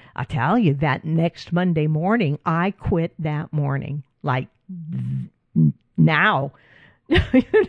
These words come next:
know, like, just no ifs, ands, or buts. The C E O said, "I don't even get a two weeks notice." And I said, "Are you gonna replace me in two weeks?"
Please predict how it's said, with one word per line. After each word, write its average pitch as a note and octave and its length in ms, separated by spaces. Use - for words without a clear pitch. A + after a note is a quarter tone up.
know, D#4+ 260
like, A#3 200
just A3+ 240
no A#3 260
ifs, A3+ 220
ands, G3+ 360
or F3+ 120
buts. F3+ 680
The G#3 100
C A3+ 360
E G3+ 80
O A3+ 140
said, F3 240
"I F3+ 160
don't A3 160
even F#3+ 200
get F#3+ 160
a F3 60
two - 260
weeks G#3 400
notice." F3+ 720
And D4+ 160
I F#3+ 140
said, G3+ 340
"Are G#3 100
you G3+ 180
gonna G3 240
replace D#3+ 760
me D#4+ 200
in E4+ 140
two F4 200
weeks?" F4+ 520